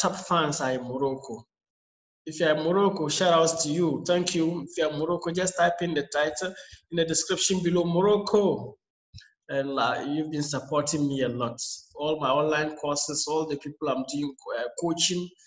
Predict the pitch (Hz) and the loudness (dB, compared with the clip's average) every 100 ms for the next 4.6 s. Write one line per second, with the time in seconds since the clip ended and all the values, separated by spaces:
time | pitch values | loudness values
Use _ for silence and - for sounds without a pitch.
0 | _ _ 139 139 135 135 170 180 - 190 | _ _ -4 -2 0 0 0 0 -2 -2
1 | 190 190 - _ _ 151 165 170 160 - | -2 -6 -14 _ _ -4 0 0 -2 -4
2 | 151 156 147 143 135 131 117 101 - 139 | -6 -4 -4 -2 0 0 -2 -6 -8 -6
3 | 143 139 139 151 139 127 127 131 123 - | -4 -6 -4 -2 -2 -4 -4 -6 -6 -12
4 | - _ _ _ 120 123 | -20 _ _ _ -4 -4